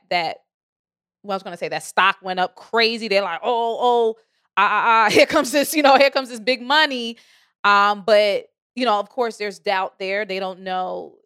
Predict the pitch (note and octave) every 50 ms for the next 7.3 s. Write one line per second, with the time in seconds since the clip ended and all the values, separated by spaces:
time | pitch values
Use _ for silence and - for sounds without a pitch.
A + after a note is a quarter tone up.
0 | _ _ _ _ - B3 A3 F#3+ E3+ A#2 - - - - - _ _ - - B3+
1 | C4 A#3+ A3+ D4 C#4 A#3 A#3 A#3 A3+ A3 G#3+ - G3+ G3 F#3+ F#3 F#3+ F#3 F3+ F3
2 | F#3+ G#3 A3 G#3+ G#3+ G#3+ G#3 G#3 G#3 G#3 F3+ G#3+ G#3+ G3 F#3+ G3+ A3 A#3 A3+ G#3+
3 | - G3+ G3 G3+ G#3 A#3 B3 A#3+ A#3 A#3+ A#3+ A#3 A#3 B3+ - C#4 A#3 C#4 - -
4 | C#4 C4 B3+ C4 B3+ C#4+ D4+ C#4 - G3+ F3+ A#3 D4 D4+ - G#3 F#3+ G3 G3 G3
5 | - - A3+ - - C4+ B3 F#3+ F3 E3+ E3+ E3 E3+ - G3 F3+ F3+ F3 F3 F3
6 | _ _ _ _ _ _ _ _ _ _ _ _ _ _ - A3+ B3 C#4 D#4 D4
7 | D4 C4 B3 A#3 A3 F#3+